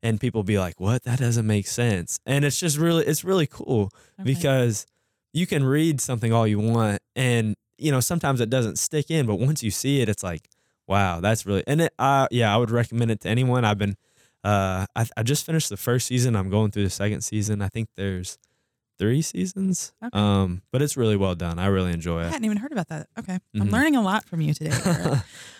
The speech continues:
Speaker 2: All right. What is one thing that you think most people would not know about you?
Speaker 1: Something that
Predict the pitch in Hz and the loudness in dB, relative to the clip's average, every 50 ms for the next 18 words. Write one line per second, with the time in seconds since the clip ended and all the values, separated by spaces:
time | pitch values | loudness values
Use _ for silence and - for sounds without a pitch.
0 | - _ - 208 208 196 180 - _ _ _ _ _ - 214 247 320 - 277 269 | -18 _ -4 -2 0 0 -2 -4 _ _ _ _ _ -2 0 0 0 0 -2 -2
1 | 214 202 202 202 202 214 220 220 - - 208 196 190 185 180 - 185 190 - 180 | 0 2 2 4 4 4 4 2 0 0 0 2 2 2 2 2 0 -2 -2 -2
2 | 175 - 175 175 180 175 - - - 196 - - 175 170 175 165 165 160 156 160 | -2 0 2 2 2 2 0 -4 -8 -10 -6 -4 -2 0 0 0 2 2 0 0
3 | - - 165 160 151 151 151 147 151 - - - - 127 127 127 156 - _ _ | 2 0 0 0 0 0 -2 -4 -6 -10 -12 -12 -12 -12 -10 -10 -10 -12 _ _
4 | _ _ - - - - - - - - - - - - - _ _ _ _ _ | _ _ -20 -20 -20 -18 -16 -14 -14 -14 -14 -16 -20 -20 -20 _ _ _ _ _
5 | _ - - - 143 156 165 190 175 156 131 117 107 98 92 - | _ -6 -2 0 0 0 2 2 2 2 4 4 4 2 0 -2